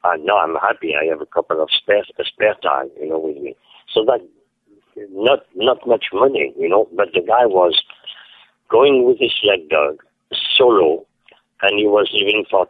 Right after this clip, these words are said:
two weeks at a time, you know, so he would park his, um, his pickup truck, go with his dog for two weeks in the wild, and, and come back, you know, that was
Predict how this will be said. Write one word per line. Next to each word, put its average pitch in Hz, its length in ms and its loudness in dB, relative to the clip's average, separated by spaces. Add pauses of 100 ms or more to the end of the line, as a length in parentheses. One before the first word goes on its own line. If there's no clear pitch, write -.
two 113 100 -2
weeks 120 280 0
at 104 140 -2
a 107 60 -4
time, 110 380 0 (200)
you 80 140 -8
know, 95 200 -2
so 85 140 2
he 82 160 -2
would 87 240 -4
park 123 240 -2
his, 107 240 -4
um, 90 380 2 (500)
his 104 100 -6 (100)
pickup - 320 -2
truck, 90 320 0
go 110 160 4
with 117 220 0
his - 180 -12
dog 90 240 2
for 92 140 0 (100)
two 110 100 -2
weeks 101 300 -4
in 104 160 0
the 101 100 4
wild, 78 420 0 (520)
and, 92 480 -6 (120)
and 101 160 -4
come 101 180 -6
back, 110 320 0
you - 80 -6
know, 90 160 -4
that 98 200 -4
was 98 200 0